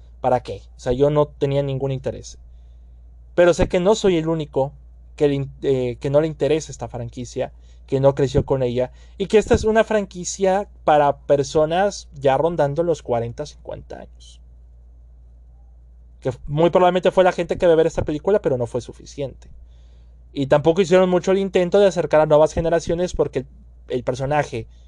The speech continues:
ya no es atractivo, ni por la edad, ni por el actor, ni por el concepto. Entonces, o sea, una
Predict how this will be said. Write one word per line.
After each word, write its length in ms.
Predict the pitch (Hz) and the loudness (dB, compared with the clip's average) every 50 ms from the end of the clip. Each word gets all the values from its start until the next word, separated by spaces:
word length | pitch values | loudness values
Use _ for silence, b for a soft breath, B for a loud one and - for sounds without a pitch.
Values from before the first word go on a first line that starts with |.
| - - - - - - | -20 -20 -20 -20 -20 -20
ya 500 | - 143 139 147 156 160 156 170 160 160 | -18 -14 -12 -12 -6 0 4 4 4 4
no 60 | 156 | 2
es 100 | 156 147 | 0 -4
atractivo, 640 | 165 - 180 175 - - 214 196 190 175 170 185 202 - - - | -4 -4 -4 -4 -4 -4 -6 -4 -2 -2 -2 -4 -4 -10 -18 -18
ni 140 | - 127 117 | -14 -12 -10
por 260 | 113 - 127 127 123 | -4 0 0 0 2
la 80 | 127 143 | 2 4
edad, 380 | 160 170 180 175 170 175 180 - - - - - - - - - - - | 4 6 6 4 4 2 -2 -8 -18 -20 -20 -20 -20 -20 -20 -20 -20 -20
ni 80 | - - | -12 -4
por 200 | - 131 131 135 | 0 2 4 4
el 100 | 139 151 | 4 4
actor, 520 | 156 - - - 175 170 170 165 165 - - - - - - - - - | 2 0 0 2 4 4 4 4 2 -2 -14 -20 -20 -20 -20 -20 -16 -14
ni 100 | 131 123 | -12 -4
por 200 | - 127 127 120 | 0 2 2 2
el 100 | 117 113 | 0 -2
concepto. 580 | - 117 113 110 - - - - - - - - - - - - - - - - - - - - - - - - - - - - - - - - | -6 -12 -12 -12 -14 -14 -16 -16 -18 -20 -20 -20 -20 -20 -20 -20 -20 -20 -20 -20 -20 -20 -20 -20 -20 -20 -20 -20 -20 -20 -20 -20 -20 -20 -20 -12
Entonces, 540 | - - 151 147 - 202 196 180 - - - - - - 147 151 | -4 -2 0 2 4 4 4 4 2 -6 -16 -20 -20 -14 -6 -4
o 100 | 143 139 | -2 2
sea, 400 | 147 147 151 143 139 139 131 131 131 131 127 - - - | 4 4 4 6 4 4 4 2 0 -4 -6 -8 -14 -16
una 560 | - 147 156 160 170 185 196 190 165 143 127 | -10 -6 -4 0 4 4 6 6 4 2 0